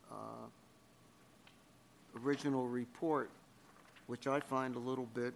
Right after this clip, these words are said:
unusual. It's outside the scope of what we're doing.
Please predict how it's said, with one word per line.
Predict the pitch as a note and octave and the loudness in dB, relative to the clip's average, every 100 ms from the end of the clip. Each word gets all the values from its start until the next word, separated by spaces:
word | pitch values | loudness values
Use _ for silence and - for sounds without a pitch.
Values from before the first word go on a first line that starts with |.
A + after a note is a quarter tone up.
| - - - - - - - - - | -8 -20 -20 -20 -20 -20 -20 -18 -8
unusual. | C3 C3+ C#3 C3+ D3+ E3 - - - - | -4 0 -2 -2 -6 -6 -14 -20 -20 -20
It's | - - | -8 -2
outside | D3 D3 D3 C#3+ A#2 | -2 -2 -2 -2 -4
the | |
scope | - - C#3+ C#3+ | -8 -2 0 -2
of | A#2+ B2+ | -8 -6
what | C3+ A#2 | -6 -6
we're | A2+ | -8
doing. | A2+ C#3 B2 | -6 -4 -6